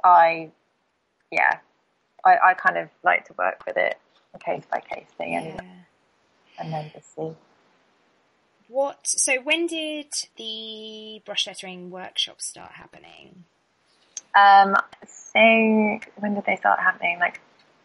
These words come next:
Speaker 1: oh, maybe four years ago.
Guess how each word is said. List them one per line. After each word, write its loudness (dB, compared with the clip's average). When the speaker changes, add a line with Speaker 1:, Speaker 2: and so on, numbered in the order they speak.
Speaker 1:
oh, 6
maybe 2
four 0
years -4
ago. 6